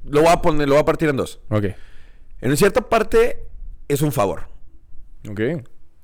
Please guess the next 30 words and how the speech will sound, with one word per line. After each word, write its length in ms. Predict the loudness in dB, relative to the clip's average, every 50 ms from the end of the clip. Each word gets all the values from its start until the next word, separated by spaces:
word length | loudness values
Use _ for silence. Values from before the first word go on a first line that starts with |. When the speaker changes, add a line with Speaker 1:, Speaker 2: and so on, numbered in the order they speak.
| -20 -20 _ -20 -14 -4
Speaker 1:
Cuando 300 | 0 0 0 2 0 0
una 180 | 0 0 -2
persona 340 | -2 -4 0 0 0 0 -2 -2
te 120 | -2 -4
es 100 | -2 -2
infiel, 520 | -4 -4 -2 0 0 0 0 0 -4 -10 _ -20 _ -20 -20 _ -20 -20 -20 _ -20 -20 -20 _ _ -20 -20 -18 _ -4
o 100 | 0 2
sea, 220 | 2 0 0 0
porque 340 | -2 -2 -2 0 -2 -2 -2
las 200 | 0 0 0 2
Speaker 2:
Mm, 40 | 2
Speaker 1:
relaciones, 640 | 2 0 0 0 0 0 0 0 0 -2 -2 -4
Speaker 2:
ujú. 80 | -8 -10 -14 -18 -20 -20 -20 -20 -20 -20 -20 _ _ -14 -6
Speaker 1:
las 180 | -2 -2 0
relaciones 540 | 0 2 2 0 0 0 -2 -4 -2 -4 -4
son 180 | -4 -4 -6 -4
para 200 | -6 -6 -6 -6
conocerte 1040 | -8 -8 -8 -8 -8 -6 -6 -6 -6 -6 -10 -14 -12 -4 -4 -4 -4 -4 -10 -16 -16 -14
y 80 | -12 -8
conocer 340 | -6 -6 -6 -6 -6 -6 -4
a 40 |
la 120 | -4 -6 -6
persona. 360 | -8 -10 -8 -8 -10 -10 -10 -6
Speaker 2:
Sí, 140 | -4 -2 -2
sí, 100 | -2 0
sí. 140 | 0 0 -2 -2 -4 -6 -6 -8 -6 -6
Speaker 1:
Entonces 460 | -6 -6 -2 -2 -2 -2 0 -2 -4
prefiero 340 | -6 -6 -2 2 2 2 2
mil 280 | 2 2 2 0 2
veces, 560 | 2 2 0 0 0 -2 -2 -2 -4 -4 -4